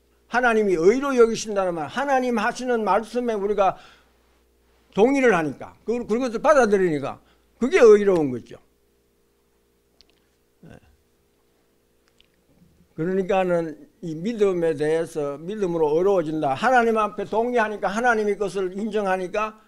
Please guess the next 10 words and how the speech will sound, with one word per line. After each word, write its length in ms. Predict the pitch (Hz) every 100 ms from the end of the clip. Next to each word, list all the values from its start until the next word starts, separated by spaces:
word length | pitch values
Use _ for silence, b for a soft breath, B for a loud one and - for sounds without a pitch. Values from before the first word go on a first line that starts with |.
| b _ -
그게 200 | 233 247
의로운 400 | 202 196 170 135
것입니다. 360 | 107 101 - _ -
내가 380 | 147 190 233 233
뭘 240 | 220 226
하고 300 | 175 262 247
안 160 | 196 196
하고 220 | 208 190
하는 180 | 175 180
문제보다도. 880 | 165 202 190 190 143 160 143 107